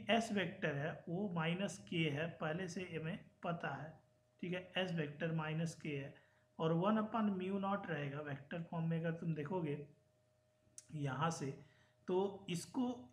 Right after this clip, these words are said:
ये वाली जो है एस जो vector है वो डायरेक्शन यहाँ से तुम देखोगे तो ई cross B, E का direction पूछ रहा है, B भी दिया हुआ है भाई। आ, electric, हाँ, at certain point direction of electric field away along y-,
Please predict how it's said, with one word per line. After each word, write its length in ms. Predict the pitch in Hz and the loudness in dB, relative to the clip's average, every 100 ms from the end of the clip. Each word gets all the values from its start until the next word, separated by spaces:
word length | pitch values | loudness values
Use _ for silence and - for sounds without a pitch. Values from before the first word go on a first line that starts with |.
| 220 | -2
ये 280 | 220 226 277 | 0 2 2
वाली 260 | 214 170 | 4 4
जो 140 | 151 143 | 2 0
है 220 | 131 143 - - _ 175 | -2 -4 -6 -16 _ 0
एस 320 | 196 - - - - | 2 0 -6 -8 -6
जो 180 | 160 175 | -4 0
vector 440 | 160 139 - 156 | 0 -2 -4 -4
है 180 | 135 151 - _ _ _ _ - | -4 -6 -10 _ _ _ _ -8
वो 220 | 143 165 - - _ - | -4 -4 -6 -18 _ -10
डायरेक्शन 800 | 156 151 147 151 165 160 - 196 | -8 -4 -2 0 0 0 -2 -2
यहाँ 240 | 175 175 | 0 -2
से 160 | 175 175 | -2 -6
तुम 160 | 180 165 | -2 0
देखोगे 420 | 147 143 139 143 214 - - _ _ - | 0 -2 -4 -4 -6 -10 -20 _ _ -4
तो 100 | 202 - - | -4 -4 -2
ई 340 | 196 240 262 - | 6 6 6 2
cross 340 | 208 190 170 165 | 2 4 4 2
B, 200 | 147 143 147 - | 0 -2 -2 0
E 200 | 208 240 233 | 4 4 4
का 80 | 208 | 4
direction 500 | 208 208 208 214 214 - | 4 2 0 0 0 -2
पूछ 180 | 196 170 | -4 -2
रहा 120 | 147 | -2
है, 80 | 147 | 2
B 180 | 208 | 4
भी 120 | 220 208 | 4 4
दिया 240 | 170 151 | 2 2
हुआ 200 | 143 147 | 2 0
है 60 | 147 | 0
भाई। 180 | 185 208 - _ _ _ _ _ - | -2 -4 -10 _ _ _ _ _ -2
आ, 280 | 156 160 165 - | 2 2 0 0
electric, 560 | 175 180 175 - 269 - - _ | 2 2 2 -2 -2 -4 -20 _
हाँ, 220 | 143 160 156 | -2 -2 0
at 160 | 160 | 0
certain 480 | - 180 175 226 220 | 2 0 0 0 0
point 240 | 208 190 175 | 0 0 2
direction 460 | 175 180 180 214 | 0 0 -2 0
of 200 | 214 214 | 0 0
electric 480 | 185 202 - 214 190 | -2 -2 -2 -6 -4
field 160 | 185 180 | -6 -4
away 220 | 175 175 185 | -4 -4 -4
along 260 | 175 170 | -2 0
y-, 240 | 170 170 | 0 0